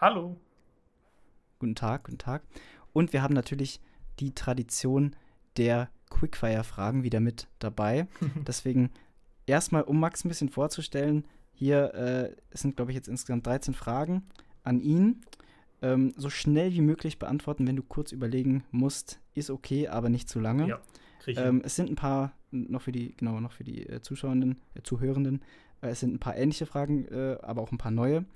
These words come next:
Speaker 2: mit dabei. Und ich bin sehr gespannt auf einige Antworten. Also, bist du bereit?
Speaker 1: Ja.
Speaker 2: Gut,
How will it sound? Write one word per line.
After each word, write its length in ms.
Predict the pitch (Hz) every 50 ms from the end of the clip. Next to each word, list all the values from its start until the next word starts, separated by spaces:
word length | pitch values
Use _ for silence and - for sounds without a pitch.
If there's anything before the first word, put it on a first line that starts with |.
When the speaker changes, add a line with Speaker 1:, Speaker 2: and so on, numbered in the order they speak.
| - - - - - - -
Speaker 2:
mit 200 | - 139 135 -
dabei. 380 | 123 117 - 113 117 139 165 185
Und 280 | 190 190 - - 139
ich 100 | 135 -
bin 140 | - 135 127
sehr 160 | 123 127 127
gespannt 540 | 127 123 - - - - 120 123 127 - -
auf 100 | - -
einige 380 | - 123 120 113 107 - - -
Antworten. 500 | 113 113 - - - - - - - - -
Also, 340 | 98 113 113 - - - - - - -
bist 220 | 143 156 151 -
du 60 | 147
bereit? 420 | 131 120 110 104 98 98 - - - -
Speaker 1:
Ja. 180 | 135 135 127 - - - _ _ - - - - - - - - - - - - - - _ _ _ _ - - _ _ _ _ - - - -
Speaker 2:
Gut, 220 | 135 131 113 -